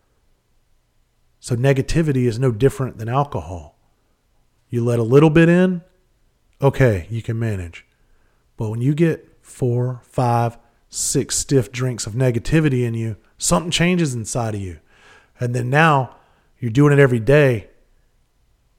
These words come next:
You're a negativity alcoholic. I don't know what that word would be, <laughs> but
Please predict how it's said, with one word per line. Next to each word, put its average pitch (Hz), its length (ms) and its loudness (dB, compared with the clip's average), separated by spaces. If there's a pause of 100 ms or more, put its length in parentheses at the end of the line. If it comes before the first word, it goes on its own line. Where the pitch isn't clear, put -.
(240)
You're 131 140 0
a 139 40 4
negativity 147 800 4
alcoholic. 131 760 0
I 120 80 -6
don't 135 120 0
know 139 80 2
what 127 120 0
that 127 160 0
word 127 220 2
would 95 120 -4
be, 87 200 -10 (300)
<laughs> - 280 -12
but 143 280 2